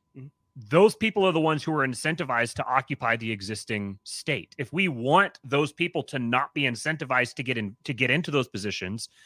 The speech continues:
Speaker 2: there's a number of ways we can do that. First of all, you could take up those positions yourself and prevent them from getting in there. You're not gonna solve the problem,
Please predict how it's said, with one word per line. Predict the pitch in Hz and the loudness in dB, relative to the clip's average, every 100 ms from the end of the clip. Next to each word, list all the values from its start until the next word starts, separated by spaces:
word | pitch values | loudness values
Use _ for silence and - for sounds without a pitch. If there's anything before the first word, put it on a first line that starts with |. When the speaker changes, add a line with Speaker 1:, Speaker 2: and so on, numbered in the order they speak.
| _ - | _ 2
Speaker 2:
there's | 143 110 | 2 4
a | |
number | 135 156 147 | 2 4 2
of | |
ways | 127 127 | 4 2
we | 120 | 2
can | 110 | 0
do | 101 | 2
that. | 98 - | 0 0
First | 175 - | -2 0
of | |
all, | 123 117 - _ _ _ _ _ - | 2 2 2 _ _ _ _ _ -8
you | 110 220 | 2 4
could | 196 | 4
take | 143 175 165 | 4 4 4
up | - | 4
those | 147 | -2
positions | - 127 151 143 | 0 2 2 2
yourself | 117 - 185 113 147 - - _ | -4 2 6 6 4 -6 -20 _
and | 131 | -8
prevent | 117 117 131 147 | -2 4 4 4
them | 127 | -2
from | 127 | -2
getting | 110 107 95 | -4 -4 -4
in | 87 | -2
there. | 104 | 2
You're | 156 | 4
not | 190 | 2
gonna | 143 | 0
solve | - 143 208 | 2 4 4
the | 127 | 0
problem, | 110 90 95 127 | -2 -2 0 -4